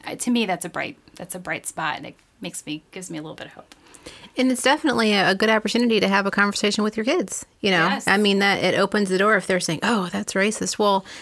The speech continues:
Speaker 2: hey, let's talk about that. Why, why do you think that that's racist? And let's, let's have a discussion about it. And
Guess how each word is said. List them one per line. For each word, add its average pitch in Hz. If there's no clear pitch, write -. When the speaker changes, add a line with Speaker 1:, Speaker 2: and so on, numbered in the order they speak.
Speaker 2:
hey, 392
let's -
talk 302
about -
that. 139
Why, 196
why 220
do 254
you 285
think 349
that 196
that's -
racist? 170
And 185
let's, 202
let's -
have 208
a 196
discussion 185
about 151
it. 147
And 175